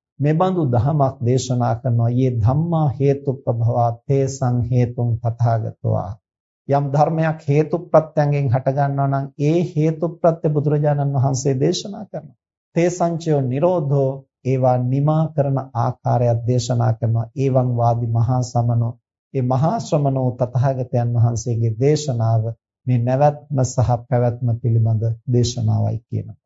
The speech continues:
ඉතින් මේ කරුණු සිහියේ පවත්වාගෙන තම තමන්ගේ ශක්ති ප්‍රමාණයෙන් අවිද්‍යා තෘෂ්ණා දුරු කරමින් භව පැවැත්ම නිමා කරන්නට උත්සාහ කරන හැටියටත් මග නොමග පටලවාගෙන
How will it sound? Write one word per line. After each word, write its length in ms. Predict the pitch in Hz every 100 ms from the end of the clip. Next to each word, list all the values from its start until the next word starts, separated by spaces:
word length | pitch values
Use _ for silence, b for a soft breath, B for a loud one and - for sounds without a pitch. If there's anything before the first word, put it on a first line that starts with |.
| _ _ _
ඉතින් 220 | _ 127 123
මේ 160 | 127
කරුණු 400 | 123 123 117 113
සිහියේ 440 | 113 120 110 113 113
පවත්වාගෙන 840 | 113 104 107 _ 117 120 123 147 160 - _ _ _
තම 120 | 147 151
තමන්ගේ 520 | 151 139 135 131 127
ශක්ති 520 | 123 156 160 - 170 165
ප්‍රමාණයෙන් 720 | 170 123 113 110 113 143 170 220 - _ _ _ _ _
අවිද්‍යා 500 | 135 147 127 143 135
තෘෂ්ණා 460 | 135 127 - 131 123
දුරු 260 | 110 127 160
කරමින් 480 | 160 151 151 160 165
භව 240 | 135 110 127
පැවැත්ම 420 | 127 123 120 117 117
නිමා 380 | 113 123 143 143
කරන්නට 580 | - 147 147 156 156 196 - _ _ _ _ -
උත්සාහ 480 | 139 - 180 156 131 127
කරන 280 | 127 120 120
හැටියටත් 680 | 117 117 127 131 180 202 - _ _ _ _ _
මග 300 | 127 147 170
නොමග 380 | 160 135 139 143
පටලවාගෙන 920 | 143 123 147 147 139 120 113 113 117